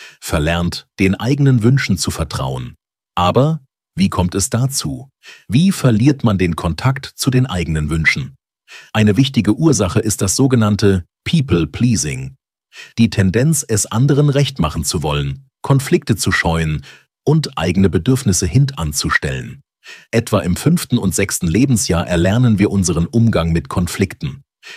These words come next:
Im Erwachsenenalter wissen Betroffene oft nicht, was sie wollen und orientieren sich deshalb an anderen,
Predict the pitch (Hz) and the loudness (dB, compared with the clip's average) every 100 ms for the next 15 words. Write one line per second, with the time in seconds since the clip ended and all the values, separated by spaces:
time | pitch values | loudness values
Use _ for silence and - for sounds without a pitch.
0 | - - 107 98 - 95 110 135 - 104 | -18 -2 2 2 2 0 0 0 0 0
1 | 92 - 87 90 78 127 - 98 - 98 | 0 0 -2 -2 0 0 2 -2 0 -2
2 | 90 90 - 131 - 101 107 - 80 - | 0 -2 0 -4 0 2 2 0 -4 -2
3 | 85 78 127 90 76 - - _ _ - | -2 0 2 2 0 -6 -20 _ _ -2
4 | 147 165 - 120 110 101 92 - 131 104 | 0 2 0 0 2 2 0 2 2 4
5 | 87 - 95 - 82 - 90 - 123 98 | 0 -2 -2 0 -2 -2 -6 0 2 2
6 | 71 64 - | -2 -8 -12